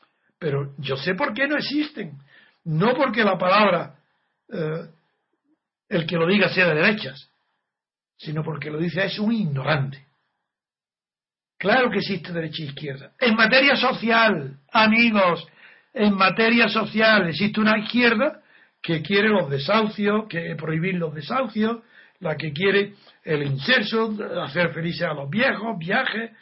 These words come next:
que, que no se pague, que, que, que los impuestos paguen todo el Estado social, lo que se llama el, el,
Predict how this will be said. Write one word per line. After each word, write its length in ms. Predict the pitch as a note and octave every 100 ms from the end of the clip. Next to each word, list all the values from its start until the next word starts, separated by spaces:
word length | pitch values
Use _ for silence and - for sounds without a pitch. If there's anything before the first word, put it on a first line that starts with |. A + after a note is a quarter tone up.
| - - -
que, 160 | F#3 E3 F3 D#3 - G2+ _ _ _
que 120 | - D#3+
no 80 |
se 180 | E3+ F3
pague, 440 | F3 E3+ D#3+ D#3+ - _ _ _ _ _ _ _ _ _ _ _ _ _ _ -
que, 800 | - _ - _ G#3+ C#3 E3 D3
que, 320 | D3+ D3 -
que 120 | D#3
los 140 | C#3
impuestos 480 | C#3 C#3 F3+ E3+ D#3
paguen 400 | - D#3+ D3 C#3
todo 280 | - E3+ D3+
el 80 | C#3
Estado 320 | - D3 C#3+
social, 500 | C3 B2+ - E3 D#3
lo 80 | C#3
que 100 | B2
se 100 | -
llama 320 | C#3+ C#3 C3+ - _ _ _
el, 140 | - C#3+
el, 260 | - -